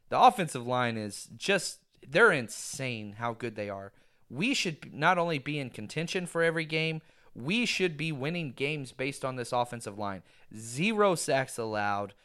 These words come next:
just played unreal. And a lot of that is on Nick Mullens, too, because whenever pressure is coming and blitzes are coming, which we had lots of pressures, they had lots of blitzes,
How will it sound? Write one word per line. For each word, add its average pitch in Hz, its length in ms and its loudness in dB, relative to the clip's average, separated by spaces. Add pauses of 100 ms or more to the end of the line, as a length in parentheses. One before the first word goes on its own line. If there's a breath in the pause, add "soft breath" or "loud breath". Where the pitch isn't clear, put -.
(280)
just 196 320 2
played 165 260 2
unreal. 123 400 0
And 127 80 -2
a 131 60 2
lot 156 280 6
of 262 100 2
that 196 180 4
is 170 100 -4
on 151 180 0
Nick 139 220 -6
Mullens, 123 340 -4
too, 156 200 -2
because 117 400 2 (280 loud breath)
whenever 165 720 4 (140)
pressure 202 420 4
is 175 160 2
coming 214 340 0
and 123 140 -4
blitzes 156 400 -4
are 143 120 4
coming, 196 360 0
which - 260 -4 (400)
we 120 180 -2
had 196 200 6
lots 151 180 4
of - 80 -10
pressures, 135 520 -2 (260 soft breath)
they 131 180 4
had 180 200 4
lots 180 240 2
of 120 100 -8
blitzes, 131 440 -2